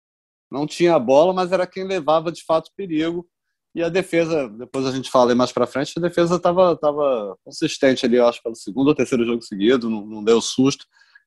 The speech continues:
Então foi, foi bom, acho que o Vasco poderia ter ido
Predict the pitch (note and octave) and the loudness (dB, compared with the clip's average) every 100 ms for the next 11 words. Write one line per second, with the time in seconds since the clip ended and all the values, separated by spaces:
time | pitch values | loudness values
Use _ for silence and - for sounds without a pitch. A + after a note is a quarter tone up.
0 | _ F3+ F3+ G3+ F#3 F#3+ G3 G3+ F#3+ F3 | _ 2 4 4 4 2 4 4 4 4
1 | D#3 C#3 C3+ - C#3 D3 - C#3+ C3+ C#3 | 4 0 -4 -2 -2 -2 -4 -6 -4 -6
2 | C3+ C#3 | -6 -10